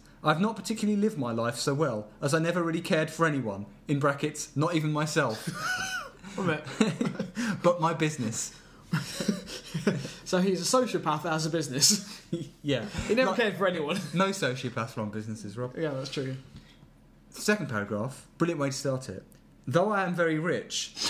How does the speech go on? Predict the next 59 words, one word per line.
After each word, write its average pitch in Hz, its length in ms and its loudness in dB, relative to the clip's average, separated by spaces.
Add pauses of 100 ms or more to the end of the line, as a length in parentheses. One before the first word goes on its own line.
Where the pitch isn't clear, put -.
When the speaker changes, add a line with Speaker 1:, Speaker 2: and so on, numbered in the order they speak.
(480)
Speaker 1:
<laughs> - 680 -2
I 180 80 8
was 214 180 2
never 190 220 2
generous. 143 580 -2 (260)
I 175 60 2
was 190 160 4
always 214 200 2
hostile 147 400 0
to 131 100 -8
people 127 280 0
and 131 80 2
only 147 140 0
focused 151 380 -2
on 147 80 0
my 147 80 2
business, 143 440 -2
as 127 120 -4
that 156 120 2
was 139 100 -4
the 147 60 0
only 156 120 0
thing 165 160 -6
I 165 80 -4
cared 175 280 0
for. 98 260 -8 (580)
But 170 100 2
now 208 160 4
I 220 100 2
regret 220 360 2
all 131 100 0
this, 107 180 -4
as 131 120 0
I 143 160 2
now 156 260 0
know 123 260 0
there 123 140 2
is 131 100 0
more 143 180 0
to 156 100 -4
life 127 220 0
than 131 100 0
just - 160 -6
wanting 135 280 0
to 156 80 -6
have 127 220 2
or 127 80 0
make 120 240 -2
all 131 160 4
the 135 60 2 (100)
money 127 140 0
in 127 80 0
the 139 80 0
world." 127 420 0
<laughs> - 60 -2 (2500)
Speaker 2:
Oh, 233 320 2
so 208 240 4
he's, 196 200 -4
uh, 196 160 0